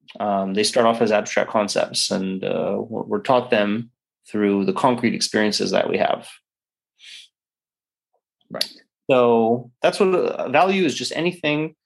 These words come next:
Speaker 1: that you put, that you put value into because of what you believe. And they, and that can actually change quite quickly. And,
Speaker 2: Right. So,
Speaker 1: uh,
Speaker 2: so i-, if, if it's a, if it's a negotiable, or let's say i-, if it's a non-negotiable, you, you put value in it,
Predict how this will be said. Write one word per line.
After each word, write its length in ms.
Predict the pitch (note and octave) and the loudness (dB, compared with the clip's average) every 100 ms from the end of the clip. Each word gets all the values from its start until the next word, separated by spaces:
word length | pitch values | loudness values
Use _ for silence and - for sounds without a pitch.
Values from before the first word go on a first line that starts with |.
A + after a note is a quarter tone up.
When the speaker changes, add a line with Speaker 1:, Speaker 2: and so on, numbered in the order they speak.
| _ _ A2 | _ _ -2
Speaker 1:
that 220 | A2+ A2+ | 0 2
you 340 | A#2 B2 A#2 | 4 2 0
put, 460 | - A#2+ G#2 - - - _ _ _ _ _ _ _ | 0 2 2 -2 -10 -14 _ _ _ _ _ _ _
that 160 | G#2+ A#2 | -4 0
you 220 | B2 A#2+ | 2 2
put 240 | - B2 | 0 -2
value 380 | G2+ G#2+ G2+ G2 | 2 2 2 0
into 540 | G2+ G2+ G2+ G2 A2+ - | -4 -4 0 0 -2 -6
because 300 | - A#2+ G#2 | -4 0 0
of 120 | G2 | 0
what 120 | G#2 | 0
you 100 | - | -2
believe. 320 | G2 F2+ E2 G#2+ | -2 -4 -2 0
And 120 | A2+ | 0
they, 100 | A#2+ | 0
and 140 | C#3 | 2
that 140 | E3 F#3 | 0 2
can 100 | F#3 | 0
actually 280 | G3 - E3 | 0 -2 -2
change 340 | - D3 D3 | -2 -2 -2
quite 200 | - A#2 | -2 0
quickly. 460 | B2 A#2 G#2 F2 - _ _ _ _ _ | 0 0 -2 -4 -8 _ _ _ _ _
And, 420 | A2+ A2+ A2 A2 G#2+ | -2 0 2 0 -2
Speaker 2:
Right. 80 | G#2+ | 0
So, 180 | F#3+ - | 2 2
Speaker 1:
uh, 100 | - | 2
Speaker 2:
so 240 | F3 F3 F3 | 4 2 2
i-, 140 | F3+ | 0
if, 100 | F3+ - - - | 0 -4 -12 -2
if 220 | G3 G#3 | 0 0
it's 160 | B3 G#3 | -2 0
a, 240 | E3 - | 0 -2
if 100 | F3 | -2
it's 140 | F#3+ F#3+ | -2 -2
a 40 | |
negotiable, 680 | E3 C#3 D3 D3+ B2+ F#2 - | 0 2 2 2 0 -2 -2
or 80 | C3 | 0
let's 160 | D3+ D3+ | 0 2
say 100 | G2 | 0
i-, 180 | D#3 F3+ | 0 0
if 80 | |
it's 100 | F#3+ | 0
a 60 | E3+ | -2
non-negotiable, 840 | D3 C#3+ D3 B2+ A2 G#2 F2+ D#2+ E2+ | 0 2 2 2 0 0 -8 -10 -8
you, 160 | G#2+ G#2+ | -8 -4
you 140 | A#2+ | -4
put 180 | B2+ A2 | -2 0
value 300 | A2 G#2+ F2+ | 2 2 -2
in 60 | |
it, 100 | - | -8